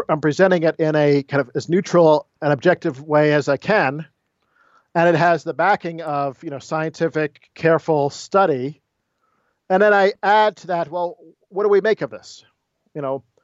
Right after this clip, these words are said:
what are we supposed to do with these ideas? If, if we take these findings as legitimate,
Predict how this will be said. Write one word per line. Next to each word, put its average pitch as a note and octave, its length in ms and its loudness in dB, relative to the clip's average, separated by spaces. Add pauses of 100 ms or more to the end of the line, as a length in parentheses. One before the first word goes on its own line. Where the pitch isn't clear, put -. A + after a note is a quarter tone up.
(240)
what F3 120 0
are F#3+ 60 4
we F#3 80 2
supposed F3+ 300 -4
to F3 60 -6
do F3 140 0
with E3 140 0
these D3+ 260 0
ideas? D3+ 280 2
If, F#3 260 2
if G#3+ 220 4
we G#3 100 4
take G3 320 2
these F3 460 -4 (640)
findings D#3+ 760 -2
as D3+ 640 -2
legitimate, C#3+ 720 -4